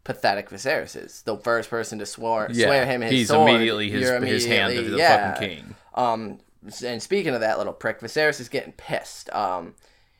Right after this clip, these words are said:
Speaker 1: he doesn't wanna wait for the Dothraki.
Speaker 2: Yes.
Speaker 1: Uh, Illyrio's telling him, you know, they're probably gonna wanna present her to the Dosh Khaleen in Vise Dothrak. Like, it, the Dothraki do shit in their own time, homie.
Speaker 2: Right,
Speaker 1: Like,
Speaker 2: right. And
Speaker 1: and
Speaker 2: so he says, "You'll,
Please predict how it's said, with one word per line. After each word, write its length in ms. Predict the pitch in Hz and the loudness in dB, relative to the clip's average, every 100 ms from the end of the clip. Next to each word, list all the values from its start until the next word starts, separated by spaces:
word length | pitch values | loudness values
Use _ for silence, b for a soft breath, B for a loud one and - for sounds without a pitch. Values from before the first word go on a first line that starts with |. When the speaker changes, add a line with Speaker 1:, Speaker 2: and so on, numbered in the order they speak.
| _ | _
Speaker 1:
he 160 | 135 | -2
doesn't 260 | 127 117 110 | 0 0 -2
wanna 320 | 117 127 120 | 0 2 0
wait 460 | 113 107 107 - _ | -2 -2 -4 -8 _
for 640 | _ 117 104 101 92 55 - | _ -4 -2 -2 -4 -8 -8
the 80 | 107 | -6
Dothraki. 580 | 104 98 - 92 85 95 | -2 -4 -2 -4 -4 -4
Speaker 2:
Yes. 340 | 80 90 82 | -4 -4 -4
Speaker 1:
Uh, 300 | 82 107 73 | -2 -2 -2
Illyrio's 480 | 107 107 107 113 107 | -4 -6 -6 -6 -6
telling 300 | - 120 117 | -6 -4 -4
him, 100 | 107 | -6
you 100 | 110 | -6
know, 140 | 107 95 | -6 -4
they're 140 | 110 | -4
probably 340 | - 120 147 | 2 2 2
gonna 160 | 147 139 | 0 0
wanna 220 | 139 139 | 2 0
present 460 | 127 127 127 135 131 | -2 -4 -2 -2 -2
her 180 | 127 127 | -2 -2
to 120 | 131 | -6
the 100 | 123 | 0
Dosh 340 | 123 123 - | 4 4 2
Khaleen 420 | - 127 151 117 | -8 -6 -4 -6
in 160 | 101 104 | -6 -6
Vise 320 | 104 104 104 | -4 -4 -6
Dothrak. 520 | 101 101 151 127 71 - | -10 0 4 4 2 -8
Like, 360 | 107 90 92 - b b b b b | -6 -6 -6 -12 b b b b b
it, 420 | 131 120 82 113 | -4 -4 -6 -8
the 140 | 120 123 | -4 0
Dothraki 520 | 117 131 147 165 165 | 4 4 4 2 0
do 160 | 147 160 | -4 -2
shit 220 | 147 - | -2 -2
in 80 | 123 | 0
their 140 | 131 | 0
own 240 | 127 135 | 2 0
time, 340 | 123 147 127 104 | 2 2 2 -2
homie. 320 | 107 110 95 | -6 -4 -2
Speaker 2:
Right, 220 | 87 73 | -2 -2
Speaker 1:
Like, 180 | 113 104 | -2 -2
Speaker 2:
right. 260 | 82 - - | -2 -6 -10
And 120 | 104 | -4
Speaker 1:
and 80 | 117 | 0
Speaker 2:
so 120 | 104 | 0
he 120 | 110 | 0
says, 280 | 107 170 147 | 2 2 4
"You'll, 220 | 147 | 0